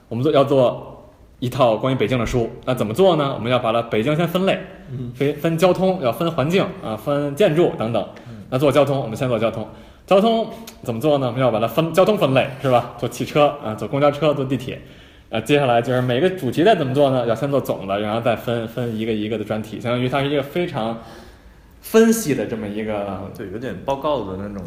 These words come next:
Speaker 1: 对。
Speaker 2: 或者挺像一论文写作的，是吧？就是分类。
Speaker 1: 对，对，分类。
Speaker 3: 对，如果，
Speaker 1: 不断，不断细分。
Speaker 3: 如果说北京这个二零四零找你们去做那个图解，我觉得就很合适。
Speaker 1: 啊，是吗？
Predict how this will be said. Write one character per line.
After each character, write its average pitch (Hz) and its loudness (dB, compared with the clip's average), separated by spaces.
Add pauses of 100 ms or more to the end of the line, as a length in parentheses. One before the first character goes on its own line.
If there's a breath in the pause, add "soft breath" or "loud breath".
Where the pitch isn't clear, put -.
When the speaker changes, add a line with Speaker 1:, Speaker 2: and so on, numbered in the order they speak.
(160)
Speaker 1:
对。 120 0
Speaker 2:
或 165 -2
者 185 0
挺 156 -6
像 143 -2
一 139 -2
论 143 0
文 127 -4
写 - -8
作 127 -6
的， 113 -10
是 117 -14
吧？ - -14 (100)
就 127 -12
是 117 -10
分 123 -2
类。 170 -2 (460)
Speaker 1:
对， 110 -6
对， 98 -8
分 160 -2
类。 170 0 (420)
Speaker 3:
对， - -10
如 - -4
果， 160 0
Speaker 1:
不 120 2
断， - -4
不 - 0
断 - 4
细 117 -2
分。 - 0
Speaker 3:
如 131 4
果 156 2
说 - 2
北 113 2
京 120 -4
这 131 -2
个 113 2
二 120 2
零 110 -4
四 123 -4
零 98 -6
找 107 -2
你 104 -6
们 95 -6
去 101 -4
做 110 -4
那 110 -6
个 104 -6
图 - -8
解， 104 -4
我 98 -4
觉 98 -6
得 95 -4
就 107 -2
很 101 -8
合 104 -4
适。 104 -6
Speaker 1:
啊， 143 -4
是 139 -2
吗？ - 0